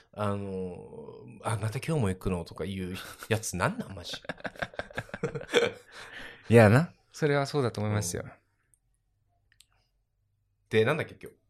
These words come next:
Speaker 2: え？
Speaker 1: どうやって一からコミュニティ作ったかか。
Speaker 2: ケムコさん。うん。
Speaker 1: なんかさ、エイジ、あ、ごめん、これはちょっと重複になるけどさ、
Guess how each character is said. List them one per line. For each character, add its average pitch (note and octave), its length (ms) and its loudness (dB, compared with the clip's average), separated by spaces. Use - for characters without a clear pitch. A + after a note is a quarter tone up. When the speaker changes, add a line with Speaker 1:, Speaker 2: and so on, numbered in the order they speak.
Speaker 2:
え？ - 140 4
Speaker 1:
ど F#3+ 100 12
う A#3+ 60 12
や A3+ 60 12
っ A#3 40 10
て A#3 80 12
一 C3 140 4
か F3 80 10
ら C3+ 80 6
コ C#3 80 6
ミ C3 100 8
ュ - 20 2
ニ B2+ 80 2
テ G2 60 0
ィ - 20 -10
作 - 140 -8
っ - 40 -12
た G#2 80 2
か - 100 -8
か。 - 180 -18
Speaker 2:
ケ C3+ 120 0
ム B2+ 100 2
コ A2 80 -4
さ G2 100 -6
ん。 - 100 -8
う - 40 -8
ん。 E2+ 340 -6
Speaker 1:
な C#3+ 120 10
ん - 20 4
か D3+ 100 10
さ、 C#3 340 10
エ F3 100 8
イ G3+ 40 8
ジ、 C3 240 -2
あ、 B2+ 60 -2
ご A2+ 80 0
め A#2 120 8
ん、 A2+ 40 -6
こ A#2+ 140 -4
れ A#2+ 120 0
は C3 160 6
ち - 100 -12
ょ - 40 -12
っ - 20 -20
と - 100 -20
重 A2+ 160 0
複 A2 160 -2
に G2 40 2
な A#2 60 4
る A2 80 0
け G2 80 -4
ど F2+ 100 -10
さ、 F2 260 -4